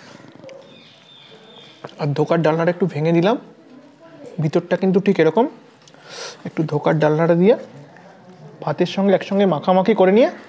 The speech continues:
খাওয়া যাক। হুম, একদম ঘরোয়া রান্না।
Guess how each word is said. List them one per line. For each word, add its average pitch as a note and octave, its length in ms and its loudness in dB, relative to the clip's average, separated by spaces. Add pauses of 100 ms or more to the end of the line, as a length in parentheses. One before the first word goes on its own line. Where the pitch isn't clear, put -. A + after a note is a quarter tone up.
খাওয়া D#3+ 220 4
যাক। - 140 -4 (3000)
হুম, F3+ 440 4 (3250)
একদম E3 260 0 (120)
ঘরোয়া E3+ 320 4
রান্না। F#3+ 240 2